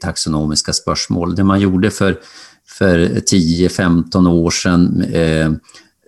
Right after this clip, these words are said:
där man hade mer begränsade möjligheter till helgenomsäkning. Så är det, är det så att... Var det sanningen eller kan man, eh, behövs det revideras en del? Eller, alltså, det skulle vara kul att få någon som kan det här, deras syn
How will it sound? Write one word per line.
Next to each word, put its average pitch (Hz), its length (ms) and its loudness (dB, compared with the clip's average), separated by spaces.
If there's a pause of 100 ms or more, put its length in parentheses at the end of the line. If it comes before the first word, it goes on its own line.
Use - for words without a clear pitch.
(260)
där 90 200 -2
man 82 180 2
hade 85 200 0
mer 85 280 2
begränsade 85 1200 0
möjligheter 78 600 -2
till 78 380 -4
helgenomsäkning. 76 800 -4
Så - 100 -6
är 98 220 0
det, 107 140 2 (360)
är 120 60 0
det - 80 2
så - 140 0
att... 98 140 0 (680)
Var 135 320 2
det 165 60 4
sanningen 76 600 -2
eller 87 140 0
kan 101 200 0
man, 98 540 2
eh, 113 100 -4 (380)
behövs 98 300 0
det 113 100 2
revideras 110 800 2
en - 120 2
del? - 280 0
Eller, - 420 0
alltså, 131 220 0
det - 140 0
skulle - 220 -2
vara 135 120 -4
kul 73 220 2
att 71 80 -2
få - 300 0 (380)
någon 139 100 0
som 135 120 0
kan 165 320 0
det 104 60 2
här, 98 200 -2
deras 104 400 0
syn 98 300 2